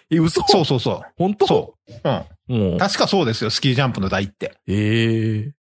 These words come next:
Speaker 2: 可動式なんだ。
Speaker 1: で、その角度を、
Speaker 2: うん。
Speaker 1: そう。だからその角度とか、そのさっき言ったように、その、どっからスタートするかとかね。あれの駆け引きも結構すごかったらしいですよ、だから。
Speaker 2: おー、これジュリー会議があるわけですね、そこでまたね。
Speaker 1: そう。だってあんま、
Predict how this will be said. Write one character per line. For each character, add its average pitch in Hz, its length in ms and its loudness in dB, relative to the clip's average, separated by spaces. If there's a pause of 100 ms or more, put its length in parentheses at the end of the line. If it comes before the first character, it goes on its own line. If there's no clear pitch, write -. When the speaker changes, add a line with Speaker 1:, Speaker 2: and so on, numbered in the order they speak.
(100)
Speaker 2:
可 113 160 -2
動 113 140 0
式 151 160 -4
な 107 100 -2
ん 76 80 -6
だ。 - 140 -12 (100)
Speaker 1:
で、 185 80 -2
そ 254 140 0
の 262 100 2
角 262 420 0
度 160 360 2
を、 - 100 -2
Speaker 2:
う 120 60 -2
ん。 92 180 0
Speaker 1:
そ 151 340 -2
う。 175 40 -12
だ 180 60 0
か - 0 -
ら 175 40 0
そ 277 140 -4
の 330 160 -2
角 311 300 -2
度 170 120 0
と 131 140 -2
か、 131 340 2
そ - 100 0
の 127 60 -2
さ 131 120 -2
っ - 20 0
き - 40 -8
言 147 80 2
っ - 20 0
た 123 60 2
よ 104 40 0
う - 20 0
に、 107 60 0
そ - 80 0
の、 98 380 -2
ど 147 180 0
っ - 40 -12
か 143 100 2
ら 131 140 2
ス - 100 -4
タ 139 80 4
ー - 20 0
ト - 80 -2
す - 100 -2
る 113 60 -2
か 131 100 -8
と - 80 -14
か - 80 -4
ね。 233 220 -2 (100)
あ 180 140 0
れ 262 80 2
の 285 120 2
駆 165 300 0
け 131 80 -2
引 110 60 0
き - 20 0
も 104 60 -2
結 185 260 -2
構 113 120 -2
す - 120 -2
ご 156 100 2
か 139 120 -2
っ - 100 -8
た 139 80 0
ら 131 100 2
し - 120 -2
い - 40 -4
で - 60 -8
す - 80 -8
よ、 123 80 -2
だ 107 140 0
か 85 80 0
ら。 78 160 -4
Speaker 2:
お 85 160 -12
ー、 - 60 -18
こ 92 100 -6
れ 80 60 -6
ジ 90 180 -2
ュ 110 40 0
リ 104 260 0
ー - 40 -12
会 104 240 0
議 80 120 -4
が 76 100 -6
あ 78 40 -4
る 78 60 -2
わ 92 80 0
け 82 80 -6
で 67 60 -10
す 110 100 -4
ね、 123 60 0
そ - 100 -6
こ 87 80 -2
で 78 80 -8
ま 78 140 -10
た - 100 -10
ね。 151 220 -4
Speaker 1:
そ 131 220 -2
う。 104 100 -6
だ 143 80 2
っ 156 40 -2
て 131 100 0
あ 139 80 2
ん 170 40 2
ま、 - 140 -4